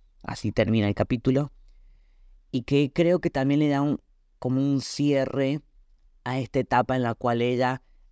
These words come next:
resignada a luchar por un amor, por alguien que, que desde, desde un principio sabía que iba a ser difícil,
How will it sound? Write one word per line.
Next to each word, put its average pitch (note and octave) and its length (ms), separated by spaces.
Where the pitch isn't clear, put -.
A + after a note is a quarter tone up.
resignada A#2 1000
a G2+ 360
luchar A#2+ 520
por A2+ 200
un A2 120
amor, A#2+ 420
por G2+ 180
alguien A2+ 680
que, G2+ 240
que G2+ 260
desde, G2 280
desde G#2 140
un A#2 140
principio C3+ 480
sabía A#2+ 300
que B2 120
iba B2 100
a A2+ 40
ser A#2 180
difícil, C#3+ 720